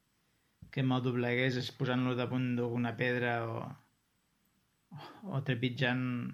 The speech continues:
qualsevol forat. I així vaig poder arribar a la Morera del Montsant, on la dona d'un corredor em va poder deixar les, les piles que tenia de recanvi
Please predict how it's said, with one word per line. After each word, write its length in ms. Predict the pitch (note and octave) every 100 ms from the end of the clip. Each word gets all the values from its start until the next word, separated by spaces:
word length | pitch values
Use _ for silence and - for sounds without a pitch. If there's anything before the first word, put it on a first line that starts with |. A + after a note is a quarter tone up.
| - _ _
qualsevol 400 | B2+ A#2 A#2+ A#2+
forat. 460 | A2+ B2 A#2 C#3 - - _ _ _ _ _ _ _ _
I 140 | - C#3
així 160 | D3+ D#3+
vaig 220 | D#3+ D3+
poder 220 | D#3+ D3+
arribar 380 | C#3+ C#3+ C3 C3+ D3+ - - -
a 160 | _ B2+
la 140 | C3 B2+
Morera 380 | B2 B2 B2 B2+
del 160 | A#2+ A#2
Montsant, 400 | A#2 A#2+ C3+ A2 A2+ - - _ _ _ _ _ - - - _ _ _ -
on 300 | - D3+ C#3+ A#2+ A2 - - - - _ -
la 140 | C3+
dona 240 | C3+ C#3 D3+
d'un 220 | D3+ D3
corredor 640 | D3 C#3+ C#3+ D3+ D#3 F3 - _ _ _ - _ - - - _ _ -
em 80 | C#3
va 140 | C#3 C#3+
poder 220 | D3 D3+
deixar 300 | D3+ D3 D3 C#3
les, 320 | C#3 C3+ B2 - - - C3
les 160 | A2
piles 480 | - C#3+ C#3 C3+ B2 -
que 100 | C3+
tenia 300 | C3+ C#3 C3
de 80 | B2+
recanvi 400 | B2+ C3+ C3+